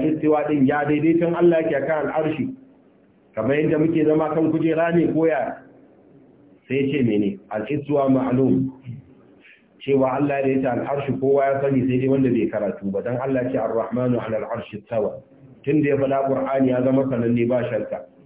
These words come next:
Wal kayf, ya abun yake majhul ba wanda ya sai gaya ma. Wal imanu bihi wajib.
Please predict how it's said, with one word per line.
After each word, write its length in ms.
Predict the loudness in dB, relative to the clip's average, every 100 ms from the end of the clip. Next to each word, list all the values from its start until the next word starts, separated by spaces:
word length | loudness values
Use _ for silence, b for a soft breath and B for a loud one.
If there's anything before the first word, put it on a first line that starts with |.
| -20 -20 -20 -20 -20 -8
Wal 220 | -2 0 0 0
kayf, 460 | 2 2 0 -4 -10 -12 -2
ya 240 | -2 0 0
abun 180 | 2 4
yake 220 | 4 2
majhul 480 | 0 0 2 4 4
ba 160 | 2
wanda 200 | 2 0 -2
ya 100 | -2
sai 160 | -2
gaya 220 | -2 -4 -4
ma. 100 | -6 -10 _ _ _ _ _ _ _ _ _ -6
Wal 200 | -2 2
imanu 540 | 2 2 2 2 4
bihi 220 | 4 4 6
wajib. 520 | 6 4 2 0